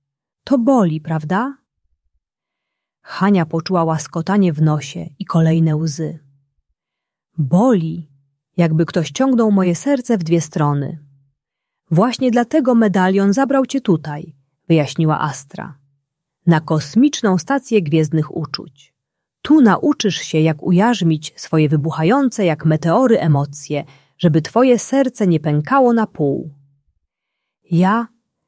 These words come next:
ja nie wiem jak", zaszlochała Hania. "One same się robią". "Dlatego zaczniemy od podróży", uśmiechnęła się wróżka Astra. "Gotowa?" Hania pociągnęła nosem. "Chyba tak".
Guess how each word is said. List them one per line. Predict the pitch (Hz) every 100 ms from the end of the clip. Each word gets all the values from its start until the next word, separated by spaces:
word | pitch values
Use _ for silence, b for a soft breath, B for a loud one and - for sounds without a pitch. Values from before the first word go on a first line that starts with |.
| _ _ 180
ja | 185
nie | 208 285 208
wiem | 156 156
jak", | 147 135 - - _ _ _ _ -
zaszlochała | 165 156 - 156 - 165 156
Hania. | - 151 - - _ _ _ _ -
"One | 190 185 165
same | - 262 202
się | 175 165
robią". | 160 156 151 - 170 _ _ _ _ _ _ _ _ _ _ _ 151
"Dlatego | 165 156 196 269 247
zaczniemy | 226 - 226 233
od | 233
podróży", | 262 240 330 190 151 143 - _ _ _
uśmiechnęła | 170 - 160 - 180 160
się | 165 147
wróżka | 160 151 -
Astra. | - 143 139 - - _ _ _ -
"Gotowa?" | 175 160 160 190 269 _ _
Hania | _ 196 214 202
pociągnęła | 180 160 156 151 151 147
nosem. | 143 139 - - - - _ _ _
"Chyba | - 170 208
tak". | - 147 - -